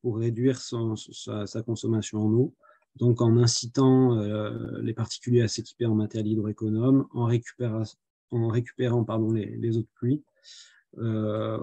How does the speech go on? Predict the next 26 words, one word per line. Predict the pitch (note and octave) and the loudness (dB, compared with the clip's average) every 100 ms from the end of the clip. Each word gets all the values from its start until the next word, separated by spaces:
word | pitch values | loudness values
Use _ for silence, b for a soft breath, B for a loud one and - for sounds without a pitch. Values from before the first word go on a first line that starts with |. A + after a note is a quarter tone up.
| D2 - | -6 0
un | C3 | 2
point | B2 C#3 | 6 6
aussi | C#3 B2 C#3+ | 6 6 4
important, | C3+ C3 D3 C#3 | 4 2 4 4
on | |
a | |
beaucoup | B2 B2+ D3 | 4 0 -2
de | - | -4
prélèvements, | D3 C#3+ C3+ C#3+ C#3+ C#3+ C3 | -2 0 2 2 2 0 -2
euh, | A#2+ A#2 | -4 -6
domestiques, | A2+ B2 B2 A2+ - C3 B2+ B2 | -4 -4 -4 -8 -10 -12 -8 -4
euh, | A2+ A2 G#2+ | -2 -2 -4
sauvages, | - A#2 A#2+ A#2+ A#2 | -4 -2 -2 -2 -2
individuels, | A2+ A#2+ A2+ A#2 B2 B2 A2+ | -2 -2 -2 0 0 2 0
et | G#2+ | -2
donc | A#2 A#2+ - | -4 -4 -6
il | A2+ | -6
y | G#2+ | -6
a | |
un, | G#2 G2+ G2 G#2 A2+ | -6 -8 -10 -12 -6
un | A#2+ | -2
enjeu | B2 B2 C#3 | 0 2 4
aussi | B2 - | 2 0
à | B2 | -2
mieux | A#2+ C3+ | 0 0
suivre | B2+ - C#3+ C#3 A2+ | -2 -4 -2 -2 -4